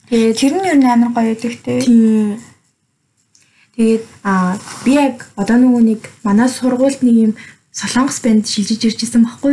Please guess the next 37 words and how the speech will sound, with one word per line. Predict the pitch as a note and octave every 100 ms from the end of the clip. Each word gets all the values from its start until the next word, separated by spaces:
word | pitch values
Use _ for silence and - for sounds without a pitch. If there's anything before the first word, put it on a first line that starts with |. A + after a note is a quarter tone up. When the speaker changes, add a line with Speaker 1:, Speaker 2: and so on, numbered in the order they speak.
| C4
Speaker 1:
юу? | G#3+ A#3 - _ _ _ _ _ _ _ _
Speaker 2:
Аа | - A#3 A3+ A3+
за. | A#3 A3 B3 - - -
Speaker 1:
Тэгээд | A3+ A3+ A#3+ A#3 -
аа | G#3+ G#3 G3+
тэр | - B3+
банд | A#3+ A#3+ A#3
болохоор | - A3 A3
ингээд | G#3 G3+ G3+ - G3
монгол | G3 A3+
хэлэндээ | A#3+ G#3+ G#3+ G#3+
мэдээж | G3+ F#3+ G3+
жоохон | - F#3 G3+ G3 G3+ -
муу. | G3+ G#3 A#3+ A#3+ - A#3 A#3 A#3 A#3 -
Тэгээд | A3 A#3 B3+ C4
тэнгууд | A#3+ B3 A#3
ингээд | G#3 G3+
одоо | G3 G3+ G3+ G3 - - _ _ _ -
монгол | G3 G#3
хэлний | - A#3 A3 G#3+ G3+ G3 A#3
шалгалт | G#3+ G3+ A#3 A3+
малгалт | G#3 A3
авангууд | G#3 G3 G3 G#3
мэдээж | G3 A3 - -
юу | G#3+ C4
хийж | C#4 A#3 G3+
чадах | -
вэ? | B3+ B3
Тэмнэс | A#3 B3+ B3+
тийм | A3 G#3
мэдхгүй | A#3+ A3+ A3+ A#3 B3
юм |
чи. | A#3+ C#4 - A3+ A#3 A#3 -
Тэгэлхэд | C4 D4 - C4 A#3
монгол | A3 C4+
хэлний | B3+ A#3
одоо | G#3+